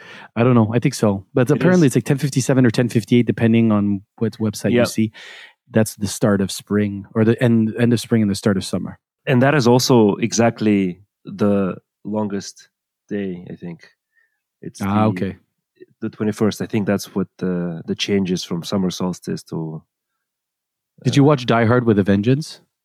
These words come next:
Speaker 1: 'Cause he had a really long fucking day.
Speaker 2: That's nice
Speaker 1: Oh, you know who else
Speaker 2: segue.
Speaker 1: did?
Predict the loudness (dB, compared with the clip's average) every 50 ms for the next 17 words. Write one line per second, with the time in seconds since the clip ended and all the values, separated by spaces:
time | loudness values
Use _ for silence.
0 | _ _ _ _ _ _ _ _ _ _ _ _ _ -2 -2 -2 -2 0 2 2
1 | 4 4 4 2 2 2 0 0 0 0 2 4 4 4 4 2 2 2 0 -2
2 | -2 -6 -8 -8 -4 -4 -2 -2 -2 -2 -4 -6 -10 -16 -20 -20 -20 -20 -20 _
3 | _ _ _ _ _ -20 -10 -6 -6 -4 -2 2 2 4 4 6 4 6 6 4
4 | 4 4 4 6 6 6 4 4 2 -2